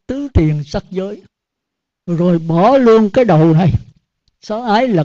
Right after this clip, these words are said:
không xài sắc thân bên ngoài, tức là phù trần căn. Không xài tịnh sắc căn là cái thân thần kinh. Mà còn có cái đầu là tứ thiền, bỏ luôn cái đầu.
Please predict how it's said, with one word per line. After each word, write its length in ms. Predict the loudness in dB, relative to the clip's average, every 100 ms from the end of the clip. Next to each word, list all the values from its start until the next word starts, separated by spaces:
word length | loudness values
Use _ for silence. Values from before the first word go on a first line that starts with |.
| -4
không 240 | -6 -4
xài 340 | -4 -4 -4 -4
sắc 180 | -8 -4
thân 200 | -4 -2
bên 160 | -2 -2
ngoài, 400 | -2 -2 -4 -8 _
tức 200 | -10 -6
là 160 | -4 -4
phù 220 | -2 -2 -4
trần 180 | -6 -6
căn. 160 | -6 -8 -10 _ _ _ _ _
Không 280 | -6 -4 -4
xài 280 | -2 -2 -2
tịnh 280 | -2 -4 -4
sắc 260 | -8 -6
căn 220 | -6 -6
là 120 | -8 -10
cái 140 | -6
thân 460 | -6 -4 -6 -10 -12 -18 _ _ _ _ _ _ _ _ _ _ _ _
thần 160 | -8 -6 -2
kinh. 160 | -2 -2 -12 _ _ _ _ _ _ _ _
Mà 280 | -2 2 2 2
còn 240 | 0 0
có 120 | -2
cái 160 | -4 -2
đầu 320 | 2 2 0
là 120 | -2
tứ 260 | -6 -8 -6
thiền, 260 | -6 -6 -6
bỏ 220 | -4 -2
luôn 240 | -2 -4 -4
cái 120 | -4
đầu. 240 | -4 -6